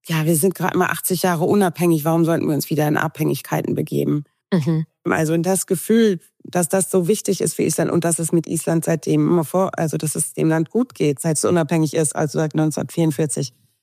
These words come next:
Speaker 1: eine gute Entwicklung gemacht hat, das, es spielt schon eine sehr große Rolle offensichtlich.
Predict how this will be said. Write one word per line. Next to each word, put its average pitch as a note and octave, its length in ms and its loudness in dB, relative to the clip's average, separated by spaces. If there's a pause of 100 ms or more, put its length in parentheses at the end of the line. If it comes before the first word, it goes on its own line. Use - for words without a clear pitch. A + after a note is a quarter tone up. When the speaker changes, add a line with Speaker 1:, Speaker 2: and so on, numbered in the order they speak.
(100)
Speaker 1:
eine E3 200 2
gute E3 180 0
Entwicklung F3 400 2
gemacht D#3+ 360 0
hat, D#3 180 -6 (760)
das, E3 340 -2
es - 380 -2
spielt E3 240 0
schon F3+ 200 0
eine D3+ 220 2
sehr E3 240 0
große F#3 320 -4
Rolle G3 320 0
offensichtlich. G#3 680 -6